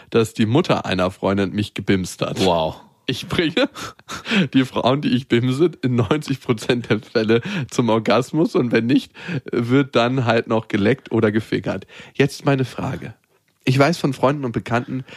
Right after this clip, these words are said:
Speaker 1: dass sie viel weniger Sex haben, als ich in dem Alter habe. Was haltet ihr davon? Ist es zu viel? P S, meine Beziehungen haben ein halbes Jahr und ein Vierteljahr gehalten.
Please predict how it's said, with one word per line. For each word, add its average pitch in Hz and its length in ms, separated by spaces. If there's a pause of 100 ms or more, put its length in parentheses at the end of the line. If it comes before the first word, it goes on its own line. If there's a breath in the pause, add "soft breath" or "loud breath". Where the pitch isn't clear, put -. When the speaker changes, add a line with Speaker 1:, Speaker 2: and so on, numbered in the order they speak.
(100)
Speaker 1:
dass 117 160
sie 123 120
viel 127 220
weniger 139 320
Sex - 360
haben, 104 340
als 120 220
ich 139 120
in 120 80
dem 110 140
Alter 104 340
habe. 92 380 (480 soft breath)
Was 131 240
haltet 170 240
ihr 139 140
davon? 92 500
Ist - 160
es - 160
zu - 100
viel? 165 400 (220 soft breath)
P 127 140
S, 151 280 (200 soft breath)
meine 117 240
Beziehungen 160 580
haben 123 220
ein 104 180
halbes 147 320
Jahr 170 160
und 156 100
ein 117 120
Vierteljahr 113 680
gehalten. 101 540